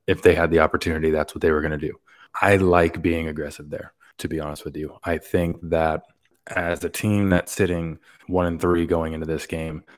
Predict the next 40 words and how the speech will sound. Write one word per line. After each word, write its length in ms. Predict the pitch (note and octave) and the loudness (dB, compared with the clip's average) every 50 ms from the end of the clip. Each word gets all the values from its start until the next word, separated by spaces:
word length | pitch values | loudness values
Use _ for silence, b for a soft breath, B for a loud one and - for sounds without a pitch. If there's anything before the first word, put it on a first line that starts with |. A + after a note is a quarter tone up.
| b b b b b b b b - | b b b b b b b b -2
Chiefs 260 | - F#2+ F#2+ F#2+ - | 0 2 2 2 0
are 60 | E2+ | -4
three 320 | - - F2 E2+ E2+ E2+ | -2 -2 -4 -2 -2 -2
and 160 | E2+ D#2+ D#2+ E2 | -2 -2 -2 -2
one. 420 | E2 D#2+ D#2+ D#2 D2+ D2+ D#2 D#2+ _ - | -2 -2 -2 -4 -6 -8 -10 -12 _ -8
I 80 | F2 | -6
mean, 240 | E2 E2 D#2+ D#2+ D#2 | -6 -6 -6 -4 0
our 140 | D#2+ F2+ F#2 | 4 4 4
backs 340 | F2+ F2+ E2+ E2 - - F#2 | 6 4 2 2 0 -2 -8
are 40 | |
against 260 | D#2+ D#2 D#2+ D2+ - - | -6 -6 -8 -10 -8 -10
the 80 | D#2 | -8
wall 600 | D2 D2+ D2+ D#2 D#2 D#2 D#2+ E2 D#2 - - _ _ - | -6 -4 -2 0 0 0 0 -2 -4 -8 -18 _ _ -6
in 140 | - F#2 F2 | -4 -2 0
that 180 | F2 D#2+ D#2+ | 0 0 -2
situation, 600 | D#2+ F#2 E2 - F2 E2 D#2+ D#2+ D2+ - E2 E2 | -2 -4 -4 -2 -4 -2 -2 -4 -4 -8 -10 -10
and, 160 | D#2+ D#2+ D#2 | -8 -8 -6
and 160 | D#2+ D#2+ D#2 D#2+ | -8 -6 -4 0
we're 240 | E2+ E2 E2 E2 | 0 2 2 0
playing 380 | D#2+ - - F2+ F2 F2 E2+ F2 | -2 -4 -4 -2 0 0 0 0
on 100 | E2+ E2 | -2 -2
the 100 | D#2+ D#2+ | -2 -2
road. 380 | E2 E2+ E2+ E2 E2 E2 E2 - B B B B B B B B B B B B B - | 0 2 4 4 4 2 0 -4 B B B B B B B B B B B B B -8
You 60 | E2 | -6
know, 100 | E2+ D#2+ | -4 -2
we're 160 | D#2+ E2 F2+ | 2 6 6
in 140 | F#2 F#2+ F#2 | 8 8 6
this 140 | F#2 F2+ E2 | 4 2 0
game, 280 | D#2 F2+ F2 F2+ F2+ F2 | -2 -2 -2 0 0 0
we're 100 | E2 D2+ | -2 -4
playing 220 | - F2+ F2+ F2 | -2 -2 0 0
with 80 | E2 - | 0 0
house 260 | F2 F2 E2+ - - | 0 -2 -2 -2 -4
money 220 | E2+ F2 F2 E2 | -4 -4 -4 -4
to 80 | D#2 D2+ | -6 -6
try 160 | - - E2 | -6 -4 -4
to 80 | D#2 D#2 | -4 -2
win 200 | D#2+ E2+ E2+ E2 | -2 -4 -4 -4
this. 160 | - - - | -8 -12 -14
So 380 | - - - E2 D#2+ D#2 - | -14 -8 -8 -6 -6 -6 -8